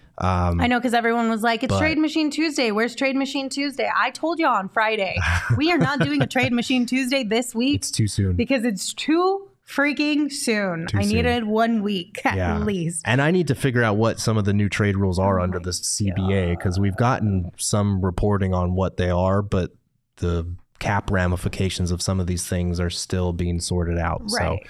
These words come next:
Speaker 1: we're gonna try and do our
Speaker 2: There's
Speaker 1: best
Speaker 2: a lot
Speaker 1: and give
Speaker 2: of
Speaker 1: you
Speaker 2: moving
Speaker 1: options.
Speaker 2: parts this year of, of navigating
Speaker 1: There
Speaker 2: all
Speaker 1: are.
Speaker 2: of that stuff.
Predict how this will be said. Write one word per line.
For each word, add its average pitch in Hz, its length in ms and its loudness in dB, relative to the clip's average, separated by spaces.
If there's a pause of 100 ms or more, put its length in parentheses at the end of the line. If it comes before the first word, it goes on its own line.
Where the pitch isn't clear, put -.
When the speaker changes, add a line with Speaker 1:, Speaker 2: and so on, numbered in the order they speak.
(200)
Speaker 1:
we're 127 100 2
gonna 160 160 2
try 123 300 2
and 101 180 2
do 101 120 2
our 95 100 2
Speaker 2:
There's - 240 0
Speaker 1:
best 311 160 0
Speaker 2:
a - 20 2
lot 233 160 2
Speaker 1:
and - 40 2
give 226 60 0
Speaker 2:
of - 40 0
Speaker 1:
you 220 60 2
Speaker 2:
moving 208 180 4
Speaker 1:
options. 196 180 -2
Speaker 2:
parts 185 300 0
this 180 240 -4
year 175 220 -4
of, - 220 -12
of 190 200 -4
navigating 175 840 -6
Speaker 1:
There 98 160 2
Speaker 2:
all 87 100 2
Speaker 1:
are. 71 100 -2
Speaker 2:
of - 60 -4
that - 220 -6
stuff. - 360 -10